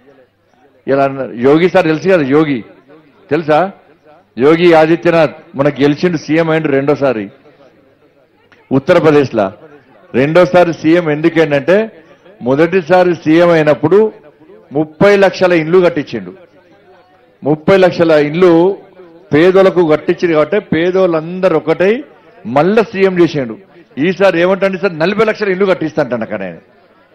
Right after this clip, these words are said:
ఇక్కడ కేసీఆర్ సార్ ఇల్లు కట్టిమంటే మాత్రం ఆయన కట్టేయలే. ఆయన మాత్రం పెద్ద ఇల్లు కట్టుకోవడం తెలుసా మీకు? ఇల్లు, కేసీఆర్ ఇల్లు తెలుసా?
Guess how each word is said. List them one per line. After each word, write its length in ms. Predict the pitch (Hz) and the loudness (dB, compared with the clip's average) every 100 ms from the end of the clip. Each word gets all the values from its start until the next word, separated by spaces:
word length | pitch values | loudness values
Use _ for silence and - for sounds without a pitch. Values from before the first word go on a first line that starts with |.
| _ _ _ - | _ _ _ -2
ఇక్కడ 300 | 151 165 185 | -2 2 0
కేసీఆర్ 580 | 180 170 190 170 202 190 | 2 4 2 4 2 2
సార్ 180 | 196 185 | 2 2
ఇల్లు 240 | 160 180 | 2 2
కట్టిమంటే 500 | 185 180 175 165 160 | 2 2 0 0 0
మాత్రం 420 | 151 143 185 226 226 - - - _ _ _ _ - | 0 0 -2 -4 -8 -20 -20 -20 _ _ _ _ -2
ఆయన 260 | 151 160 147 | 0 0 0
కట్టేయలే. 580 | 139 165 180 165 131 - - - - - - | 0 4 4 6 2 -2 -14 -20 -20 -20 -8
ఆయన 320 | 120 175 208 | -2 0 2
మాత్రం 340 | 214 190 208 226 | 2 2 2 0
పెద్ద 360 | - 147 - | 0 -4 0
ఇల్లు 200 | 190 170 | 2 4
కట్టుకోవడం 300 | 175 165 147 | 2 0 -4
తెలుసా 240 | 123 165 180 | -4 -4 -4
మీకు? 180 | 131 135 | -4 -6
ఇల్లు, 140 | 160 | -6
కేసీఆర్ 380 | 165 170 185 180 | -4 0 0 0
ఇల్లు 160 | 175 | 2
తెలుసా? 460 | 156 151 156 147 | 0 2 0 0